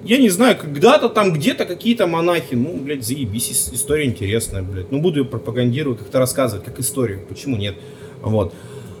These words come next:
Но, э, допустим, читал я однажды такую историю про сомелье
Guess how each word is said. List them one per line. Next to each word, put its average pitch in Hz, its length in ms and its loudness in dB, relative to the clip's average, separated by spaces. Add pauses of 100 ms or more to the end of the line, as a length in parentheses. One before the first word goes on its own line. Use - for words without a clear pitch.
(160)
Но, 190 720 8 (320)
э, 151 540 8
допустим, 131 1200 -2
читал 165 300 2
я 151 120 8
однажды 143 340 0
такую 147 320 -4
историю 147 400 0
про 143 760 4 (680)
сомелье 156 720 0